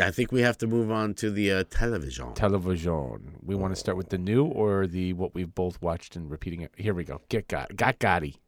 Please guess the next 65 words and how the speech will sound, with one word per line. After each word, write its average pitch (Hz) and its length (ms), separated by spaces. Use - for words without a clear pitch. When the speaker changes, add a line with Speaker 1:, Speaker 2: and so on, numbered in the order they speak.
Speaker 1:
Got 143 360
Gotti. 104 440
You 120 100
told 196 240
me 202 100
you 185 100
were 160 140
wa-, 135 200
Speaker 2:
Netflix. - 220
Speaker 1:
you 117 100
were 131 80
told 165 260
me 170 100
you 156 100
were 131 80
watching 120 300
it, 117 100
and 104 200
talk 131 240
about 127 280
Netflix. 95 580
It 95 80
Speaker 2:
Once 98 80
Speaker 1:
was - 140
Speaker 2:
again, 104 520
Speaker 1:
it 110 80
was 98 180
a 95 60
Speaker 2:
three 123 140
Speaker 1:
lo- 131 60
Speaker 2:
episodes, 98 680
forty-eight 95 560
minutes 87 320
each. - 180
What 165 160
the - 80
fuck, - 240
Speaker 1:
<laughs> - 80
Speaker 2:
Netflix? - 220
Speaker 1:
Yeah. - 60
Speaker 2:
You 143 100
know 170 80
what 202 80
I 202 60
think 170 240
the 131 80
logic 104 400
behind 104 320
that 104 140
is? 101 320
Is 107 100
that 110 140
people 175 320
will 151 80
watch 123 260
one 113 180
episode 113 520
and 117 80
be 101 80
like, 90 180
"Eh, 156 160
I'll 127 180
watch 101 220
another 73 260
one." 76 200